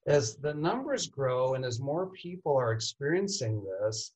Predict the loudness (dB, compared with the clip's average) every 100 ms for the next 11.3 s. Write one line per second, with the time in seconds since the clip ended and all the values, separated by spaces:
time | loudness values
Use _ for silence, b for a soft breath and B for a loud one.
0 | -4 -4 -2 -2 0 0 0 -2 -2 2
1 | 2 2 0 0 0 -2 -2 0 0 -2
2 | -4 -6 -6 -8 -8 -10 0 2 4 4
3 | 4 0 0 2 2 2 2 2 2 4
4 | 2 0 -2 -2 -2 -2 -4 -4 -4 0
5 | 2 2 0 B _ -6 0 2 2 0
6 | -2 -4 -2 -2 -2 -2 0 -2 -4 -6
7 | -8 -2 -2 -2 -6 -6 -6 -4 -2 -2
8 | -4 -6 -8 -6 -4 -4 -4 -4 -2 -2
9 | -2 -4 -8 -6 -6 -4 -2 -2 -4 b
10 | b 4 4 4 -2 -2 -2 -2 -2 0
11 | 0 2